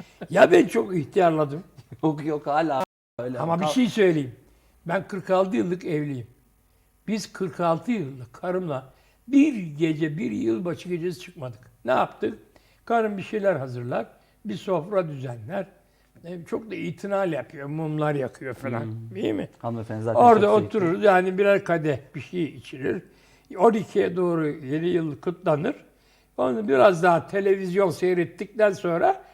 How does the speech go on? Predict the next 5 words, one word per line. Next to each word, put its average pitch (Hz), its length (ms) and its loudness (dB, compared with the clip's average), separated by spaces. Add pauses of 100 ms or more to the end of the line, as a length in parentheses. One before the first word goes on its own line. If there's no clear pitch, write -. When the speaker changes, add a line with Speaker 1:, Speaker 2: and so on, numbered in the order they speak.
(160)
Speaker 1:
cumba, 196 420 0 (260)
yatak. 165 480 -4 (600)
Biz 175 300 -2
böyle 202 220 8
geçiriyoruz. 143 720 -2